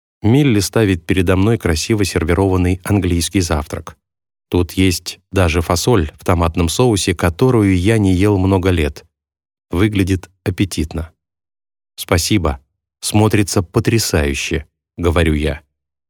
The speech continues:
Милли коротко кивает и возвращается на кухню. Я начинаю есть. «Я мало что запомнил», лгу я. Погода в тот день была кошмарная, видимость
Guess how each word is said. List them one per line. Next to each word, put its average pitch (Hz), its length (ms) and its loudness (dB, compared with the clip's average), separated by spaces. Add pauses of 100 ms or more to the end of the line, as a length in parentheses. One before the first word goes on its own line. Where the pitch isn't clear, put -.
(160)
Милли 95 400 2
коротко 82 460 -2
кивает 90 560 0
и 92 100 2
возвращается 80 760 -2
на 85 120 2
кухню. - 480 -6 (580)
Я 80 240 0
начинаю 85 560 0
есть. - 440 -8 (840)
«Я 92 260 2
мало 156 320 4
что 127 240 0
запомнил», 87 720 0 (260)
лгу 76 320 0
я. 71 320 -4 (600)
Погода 123 380 2
в - 60 -10
тот 98 200 0
день 120 200 2
была 95 220 2
кошмарная, 78 680 0
видимость 95 680 -2